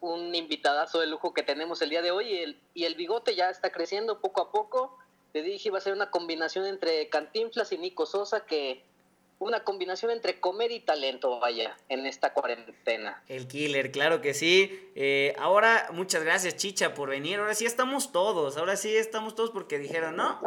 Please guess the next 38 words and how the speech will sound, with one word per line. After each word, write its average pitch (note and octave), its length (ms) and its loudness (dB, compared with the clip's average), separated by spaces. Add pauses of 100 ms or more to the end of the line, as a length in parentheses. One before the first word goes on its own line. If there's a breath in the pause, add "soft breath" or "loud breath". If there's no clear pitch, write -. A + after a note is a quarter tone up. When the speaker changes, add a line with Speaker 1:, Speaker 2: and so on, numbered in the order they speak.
Speaker 2:
o C3+ 80 -4
sea, C#3 160 -2
hoy E3 100 0
sí G#3 140 -4
vamos G#3 260 -4
a F#3 60 -2
detener D3+ 540 -2
esa E3 420 -4
crisis, F3 500 -6 (360 loud breath)
eh, C3 500 -4 (240)
de C3+ 220 -6
chorrillo D#3 580 2
que C3+ 120 -2
me B2+ 140 -4
dio D3+ 160 0
las D#3+ 120 -4
semanas F3 260 -4
pasadas F#3+ 520 0
para C3+ 260 -2 (120)
estar C3+ 320 -2
con D#3 160 -4
el C3+ 140 -4
invitado C#3 440 2
de F#3 120 2
lujo". G3 400 0 (240 loud breath)
Así F#3+ 200 0
que G#3 520 2
hoy G#3+ 160 0
tenemos A#3 560 0
a, - 240 -6
de F3 160 6
regreso F3+ 720 6
al D3+ 160 2
buen A3+ 220 2
Mikey. A#3 480 2
Mikey, G#3+ 320 4
¿cómo G#3+ 180 2
estás? G#3+ 540 4